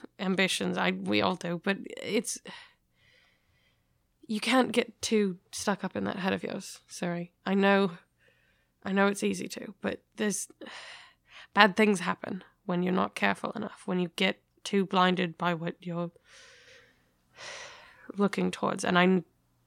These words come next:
I realize that now, but it, it's something I need you to be aware of. What do you think went wrong?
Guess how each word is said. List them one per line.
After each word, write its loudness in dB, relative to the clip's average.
I -2
realize 2
that -6
now, -6
but -4
it, 0
it's 0
something 2
I -2
need 6
you 2
to -2
be 0
aware -4
of. -14
What -6
do -4
you 0
think -14
went -10
wrong? -14